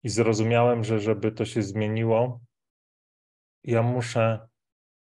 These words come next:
e, ja muszę zaufać Bogu, muszę oddać Mu to wszystko, co jest zawartością tej walizki, bo,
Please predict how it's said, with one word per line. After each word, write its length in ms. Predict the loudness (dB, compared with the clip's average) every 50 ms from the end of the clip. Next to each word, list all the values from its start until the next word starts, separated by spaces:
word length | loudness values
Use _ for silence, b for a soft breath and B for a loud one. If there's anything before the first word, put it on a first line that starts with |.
| _ _ -12 -8
e, 720 | -6 -4 -4 -4 -4 -4 -6 -6 -6 -6 -6 -6 -6 -4
ja 140 | -2 -2 -2
muszę 300 | -2 -2 -4 -2 -2 -2
zaufać 560 | 0 2 0 0 0 0 -2 -2 -2 -4 -4
Bogu, 400 | -2 0 0 0 0 -2 -6 -8
muszę 460 | -8 -8 -10 -8 -4 -2 0 0 0
oddać 460 | 0 -2 -2 -2 0 -2 -2 -2 -4
Mu 100 | -8 -8
to 140 | -6 -6 -8
wszystko, 420 | -6 -6 -8 -8 -6 -6 -6 -6 -4
co 140 | -2 -2
jest 160 | -4 -4 -2 0
zawartością 760 | 0 0 2 2 0 0 2 0 0 0 -2 -2 -4 -4 -4
tej 220 | -4 -4 -4 -2 0
walizki, 560 | 0 0 0 0 -2 -2 -4 -8 -10 -10 -8
bo, 340 | -6 -4 -4 -4 -4 -6